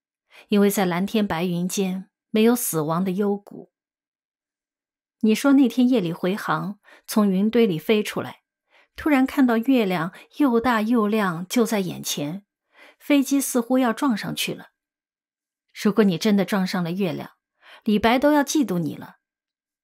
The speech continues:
而我现在每天要在教室至少坐八小时，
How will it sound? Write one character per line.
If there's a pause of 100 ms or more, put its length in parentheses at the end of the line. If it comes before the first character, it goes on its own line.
(420)
而
我
现
在
每
天
要
在
教
室
至
少
坐
八
小
时，